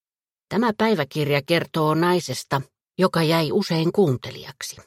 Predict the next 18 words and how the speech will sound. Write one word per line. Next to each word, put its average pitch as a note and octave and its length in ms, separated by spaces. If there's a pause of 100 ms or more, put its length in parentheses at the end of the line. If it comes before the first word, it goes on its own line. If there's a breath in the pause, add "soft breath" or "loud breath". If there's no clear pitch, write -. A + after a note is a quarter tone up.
(720)
Hän E3 140
sai G3 240
miestensä F3 680
läsnä E3 340
ollessa B2 400
harvoin C#3 500
tilaa B2+ 400
loistaa A#2+ 540
kertojana, - 720 (440 soft breath)
joten D#3 340
hän F#3 260
kirjoitti D3 520
koko C#3 300
ajan B2+ 320
havaintojaan A#2+ 840
ja C3+ 120
tuntojaan D#3 540
päiväkirjoihin. - 880